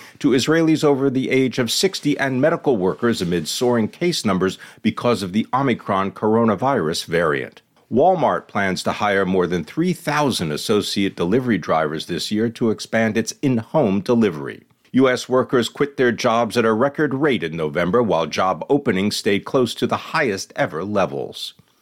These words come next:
U S new vehicle sales rebounded slightly last year from twenty twenty, but were still about two million below pre-pandemic years. The Bureau of Economic Analysis reports light vehicle sales for December later today.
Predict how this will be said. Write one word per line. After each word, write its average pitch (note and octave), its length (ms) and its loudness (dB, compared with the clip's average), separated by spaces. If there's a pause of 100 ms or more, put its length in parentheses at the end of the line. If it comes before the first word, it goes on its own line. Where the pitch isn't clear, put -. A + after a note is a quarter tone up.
U E3+ 180 6
S E3 200 0
new D#3 120 4
vehicle D3 400 4
sales C#3 440 2
rebounded B2 500 0
slightly A#2+ 400 -2
last A2+ 380 0
year C3+ 160 0
from C3 160 -2
twenty G2 360 -4
twenty, B2+ 400 -2
but A2+ 240 -2
were G2 60 -6
still D3+ 300 0
about G2+ 320 -2
two F#3 220 0
million B2 500 2
below F#2+ 300 2
pre-pandemic F2 920 -4
years. G2+ 500 0 (320)
The F2 80 -4
Bureau D#2+ 380 0
of C#2+ 80 -2
Economic E2 520 -2
Analysis G#2+ 640 -2
reports G#2 400 -2
light A#2 240 0
vehicle F2 380 -4
sales E2 340 -4
for E2+ 220 -2
December D#2+ 560 -2
later D2 340 -4
today. G2+ 540 -2